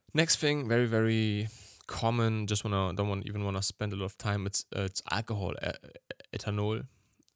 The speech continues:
Um, no surprise, alcohol is damaging to your brain. It's literally poisonous.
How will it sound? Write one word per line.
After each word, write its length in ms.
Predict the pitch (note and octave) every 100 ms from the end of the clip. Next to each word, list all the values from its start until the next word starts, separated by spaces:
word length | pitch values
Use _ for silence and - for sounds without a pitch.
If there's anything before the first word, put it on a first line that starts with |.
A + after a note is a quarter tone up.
| -
Um, 460 | F#2+ F2+ F#2 G2 A#2+ -
no 100 | G2+
surprise, 640 | G2+ G2 G2 F#2+ G2+ - - _ -
alcohol 360 | G#2 G#2 G2+
is 100 | G2
damaging 320 | G2+ G2 G2+
to 100 | G2
your 100 | G2+
brain. 460 | G2 G2+ G2 G2+ G#2+
It's 180 | A#2 -
literally 440 | B2 B2 G2+ G2 G2
poisonous. 680 | - F#2+ G2 G#2 G2 -